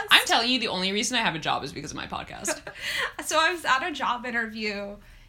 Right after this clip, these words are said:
Speaker 2: uh, Tuesday, and, um, this is what we're talking about,
Speaker 1: Mm-hmm.
Speaker 2: fans. Um, and the, uh, interviewer, I don't wanna say anything really about it on air, on live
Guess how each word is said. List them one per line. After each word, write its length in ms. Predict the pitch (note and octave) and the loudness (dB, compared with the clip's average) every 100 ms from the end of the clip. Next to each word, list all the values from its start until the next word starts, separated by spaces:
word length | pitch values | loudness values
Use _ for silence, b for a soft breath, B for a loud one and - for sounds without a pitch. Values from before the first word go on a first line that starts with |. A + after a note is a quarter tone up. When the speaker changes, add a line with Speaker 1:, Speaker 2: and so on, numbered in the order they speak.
| - - | -18 -4
Speaker 2:
uh, 340 | G3+ F#3+ F3+ - | -2 0 -4 -6
Tuesday, 560 | A3 G3+ G3+ F#3 F#3+ - | -10 -6 -4 -2 -4 -4
and, 420 | G3+ F3+ G#3+ - - | -4 -4 -6 -12 -10
um, 340 | G3 F#3 G3 - | -8 -8 -10 -12
this 120 | A3 | -10
is 80 | G3+ | -8
what 100 | F3 | -8
we're 120 | F#3+ | -8
talking 300 | F#3+ F#3+ F#3+ | -10 -10 -12
about, 380 | F#3+ G#3 G3+ A#3+ | -10 -10 -8 -6
Speaker 1:
Mm-hmm. 180 | G#3+ | -2
Speaker 2:
fans. 440 | G#3 F#3+ F3+ G#3+ - B B B - | 0 0 0 -6 -14 B B B -6
Um, 480 | A3 G#3+ G3+ A3 G#3+ - | -2 0 -2 -6 -8 -4
and 380 | A3+ A3 A#3 A3 | -2 -2 -4 -8
the, 340 | A#3+ A3+ G3+ | -6 -6 -4
uh, 240 | G#3+ G#3 F#3+ - | -2 0 -2 -4
interviewer, 560 | B3 C4 A#3+ A3+ G3+ | -6 -6 -4 -4 0
I 140 | G#3+ A#3+ | 2 2
don't 240 | B3+ C4+ | -2 -4
wanna 180 | D4 C#4 | -6 -6
say 260 | - A3+ G#3+ | -4 -2 -2
anything 380 | A3 A3+ A3+ | -4 -6 -6
really 240 | G#3+ G3+ G#3 | -4 -4 -4
about 300 | G3+ G3 G3 | 0 -2 -2
it 80 | G#3 | -4
on 180 | G3 F#3+ | -4 -4
air, 480 | G3 F#3+ G#3 C4+ - B - | -4 -4 -4 -8 -14 B -8
on 220 | G3+ G3 | -8 -4
live 320 | F3 F3+ | -2 -2